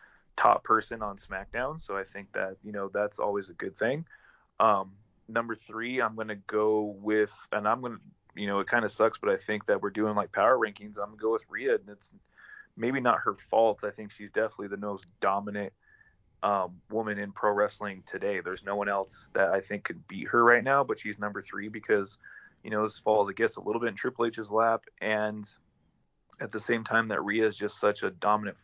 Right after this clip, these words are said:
force that she has no real competition until they do her and Becky, we assume, who, who knows, but what we assume at WrestleMania. So, you know, she, she'll probably get the Nia Jax match, but this, so she'll pop back up in the top five or number one spot, you know, once she has a few,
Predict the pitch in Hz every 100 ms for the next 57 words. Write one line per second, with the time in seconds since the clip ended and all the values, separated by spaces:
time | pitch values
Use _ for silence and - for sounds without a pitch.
0 | - 117 107 107 - _ _ _ _ _
1 | - 107 101 - - 107 104 98 107 107
2 | 107 110 104 104 104 104 104 101 - 113
3 | 104 98 98 101 98 98 95 104 98 98
4 | _ _ 98 101 123 117 113 95 - 135
5 | 135 104 98 107 107 107 120 104 90 -
6 | _ - - - 110 107 - 107 98 -
7 | 117 95 101 - 90 95 113 101 101 -
8 | 90 92 _ _ _ _ - 107 104 101
9 | - 104 - - 107 107 107 107 104 104
10 | 101 101 95 101 104 107 113 - 98 -
11 | - 101 - 113 - 110 107 101 107 104
12 | 101 - 104 95 92 92 90 - 107 110
13 | 104 98 98 98 95 95 92 98 98 101
14 | 98 - 98 _ - 92 95 95 95